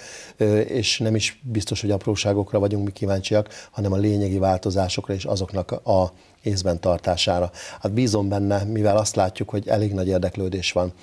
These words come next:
a honlap számlája az érdeklődőket, ö, és elég sokan regisztráltuk, úgyhogy valószínűleg nem is lesz elég egy nap majd tavasszal, de én úgy gondolom, hogy még ha tízszer ennyien lesznek, azt is meg fogjuk oldani,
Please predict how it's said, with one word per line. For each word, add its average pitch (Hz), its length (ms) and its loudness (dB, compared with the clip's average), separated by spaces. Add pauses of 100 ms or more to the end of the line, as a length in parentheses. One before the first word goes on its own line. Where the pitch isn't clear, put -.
(180)
a - 80 -6
honlap 101 340 2
számlája 92 640 2
az 92 140 -6
érdeklődőket, 95 840 0 (340)
ö, 98 340 0 (720)
és - 160 -4
elég 101 160 2
sokan 98 240 0
regisztráltuk, 101 500 0
úgyhogy 101 160 -4
valószínűleg 104 340 2
nem 101 80 -2
is - 60 -6
lesz 92 180 0
elég 92 220 0
egy 90 160 2
nap 90 180 -4
majd 87 240 -2 (140)
tavasszal, 110 600 2 (380)
de 95 140 -4
én 98 100 0
úgy 107 120 4
gondolom, 101 400 2
hogy 95 380 -2 (560)
még 110 300 2
ha 92 440 -2
tízszer 104 320 -2
ennyien 104 320 2
lesznek, 107 680 0
azt - 220 -6
is - 120 0
meg 95 160 0
fogjuk 95 320 -4
oldani, 95 440 2